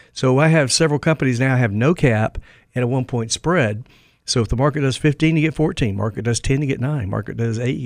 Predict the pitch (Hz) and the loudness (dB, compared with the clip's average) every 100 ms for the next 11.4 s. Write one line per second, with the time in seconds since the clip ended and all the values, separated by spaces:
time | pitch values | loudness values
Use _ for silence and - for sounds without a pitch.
0 | 135 - - 135 123 95 - - - - | -6 -6 -4 -4 -4 -8 -14 -20 -20 -20
1 | - 127 120 123 123 156 131 127 151 - | -2 2 2 4 2 2 2 2 0 0
2 | 151 117 123 160 - 175 156 143 156 160 | 0 0 0 0 0 -2 0 0 0 0
3 | 131 120 107 143 135 110 107 - 156 104 | 0 -2 0 0 0 -2 -4 -2 -2 -2
4 | - 120 117 131 127 123 - 151 196 151 | -4 -4 -2 0 0 -2 -4 -2 0 -2
5 | - 156 180 196 170 - - 170 - 160 | -4 -2 0 0 -2 -4 -4 -4 -2 0
6 | 147 147 131 117 117 139 165 156 135 120 | 2 2 0 -2 0 0 0 0 0 2
7 | 113 123 120 117 113 123 147 139 143 151 | 0 -2 -2 -2 0 2 4 4 4 4
8 | 120 104 107 - - - 120 117 123 120 | 4 0 -6 -14 -18 -2 0 2 2 2
9 | 131 127 110 - - - - 135 120 113 | 2 2 0 -6 -20 -20 -8 -2 0 2
10 | 120 113 113 - 123 113 143 139 143 131 | 2 2 0 0 0 2 2 2 2 2
11 | 120 143 135 | 4 4 2